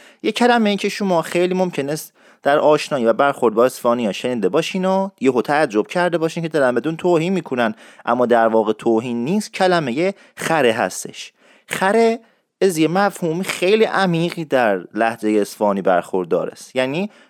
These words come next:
صمیمیتی که پشت این کلمه خره هست، پشت قربونت برم و عزیزم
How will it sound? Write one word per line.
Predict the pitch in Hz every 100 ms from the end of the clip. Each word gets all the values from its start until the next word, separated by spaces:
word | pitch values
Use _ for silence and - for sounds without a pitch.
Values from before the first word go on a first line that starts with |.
| _
صمیمیتی | - - 160 170 160 156 139 143
که | 202 185
پشت | 160 135 -
این | 123 113
کلمه | - 104 107 98
خره | - 113 113 117
هست، | 107 135 175 - - _ -
پشت | 143 - - 185 180 - _ _
قربونت | - 156 143 147
برم | 131 135 131
و | 131
عزیزم | 123 123 127 107 110 117 143